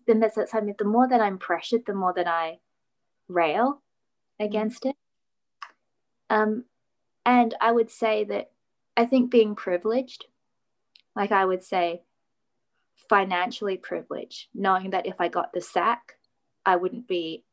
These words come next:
Speaker 1: out on the street, that did give me freedom. And that was different to, say, how my dad grew up, and also different to some of my colleagues who had to work so hard just to,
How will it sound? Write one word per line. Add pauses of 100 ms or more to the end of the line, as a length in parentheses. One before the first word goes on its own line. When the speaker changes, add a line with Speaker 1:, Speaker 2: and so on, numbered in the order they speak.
(120)
Speaker 1:
out
on
the
street, (640)
that
did
give
me
freedom. (600)
And
that
was
different
to,
say,
how
my
dad
grew
up, (260)
and
also
different
to
some
of
my
colleagues
who
had
to
work (500)
so
hard (1040)
just
to,